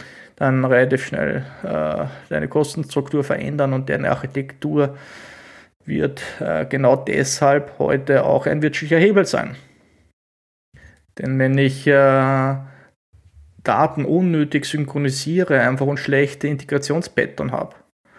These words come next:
Systeme einfach falsch zusammenkopple oder Plattform sogar noch doppelt anbinden muss, um unnötige Datenbewegungen dabei erzeuge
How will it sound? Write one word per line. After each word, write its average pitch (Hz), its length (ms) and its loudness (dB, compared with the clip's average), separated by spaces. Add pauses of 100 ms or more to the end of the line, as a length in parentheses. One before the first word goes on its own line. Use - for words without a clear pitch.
(380)
Systeme 135 500 0
einfach 143 240 2
falsch - 360 0
zusammenkopple 143 1500 -2 (180)
oder - 180 -6
Plattform 139 480 -2 (340)
sogar - 200 -4
noch 135 140 -2
doppelt 135 300 2
anbinden 143 540 0
muss, 139 380 -2
um 147 160 -4
unnötige 151 680 -2
Datenbewegungen 139 1040 -2
dabei 127 280 2
erzeuge 143 720 -2